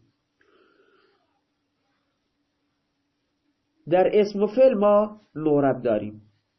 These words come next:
اکثر اسمها موربند، بعضیها مبنی. در فعلها هم ماضی و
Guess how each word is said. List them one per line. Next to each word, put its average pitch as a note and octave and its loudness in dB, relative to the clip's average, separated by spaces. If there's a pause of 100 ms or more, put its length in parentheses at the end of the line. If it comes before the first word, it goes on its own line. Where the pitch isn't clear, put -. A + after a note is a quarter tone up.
(640)
اکثر E3+ -2
اسمها C#3+ -2
موربند، D#3 -2 (540)
بعضیها E3+ 0
مبنی. F#3+ -4 (1120)
در F#3+ 0
فعلها G#3 0
هم A3+ -4
ماضی F3 0
و F3+ -2